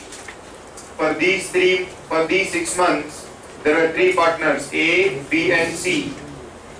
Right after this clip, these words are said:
Next three months, up to first July two thousand seven, three months period,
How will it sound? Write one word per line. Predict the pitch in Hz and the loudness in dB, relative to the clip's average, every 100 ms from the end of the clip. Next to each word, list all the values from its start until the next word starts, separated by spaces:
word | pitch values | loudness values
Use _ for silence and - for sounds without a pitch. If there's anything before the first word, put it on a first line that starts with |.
| - - - - - - - - | -18 -18 -18 -18 -18 -18 -16 -2
Next | - 185 - | 0 0 -2
three | - 185 | 2 4
months, | 180 170 139 - | 6 4 2 0
up | - - 180 | 2 2 4
to | 202 | 2
first | 185 175 147 | 4 4 2
July | 190 160 180 180 185 | 0 4 4 6 6
two | 180 | 4
thousand | 180 175 175 170 | 6 4 4 -2
seven, | 175 165 175 151 147 170 175 - - - - - - - - - - - | 2 4 4 2 -2 -8 -10 -8 -8 -8 -6 -4 -4 -6 -10 -12 -16 -2
three | 180 190 190 | 2 4 6
months | 185 185 | 4 2
period, | - 180 180 165 123 | 2 4 4 4 2